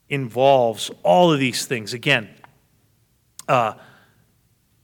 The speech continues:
it's so, it's so important. It involves submission. It involves adoration. It involves relation. It involves confession. It involves condition. But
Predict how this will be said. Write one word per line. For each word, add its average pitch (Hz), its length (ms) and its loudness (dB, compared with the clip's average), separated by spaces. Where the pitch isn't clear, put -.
it's - 160 -8
so, 156 560 0
it's - 120 -10
so 170 280 -2
important. 131 500 -8
It 131 140 -20
involves 151 380 2
submission. 123 500 -8
It 117 60 -12
involves 139 420 0
adoration. 120 640 -6
It 113 60 -14
involves 143 440 0
relation. 123 460 -8
It 117 40 -14
involves 143 380 0
confession. 127 640 -12
It 147 80 -6
involves 147 480 4
condition. 143 540 -4
But 156 580 2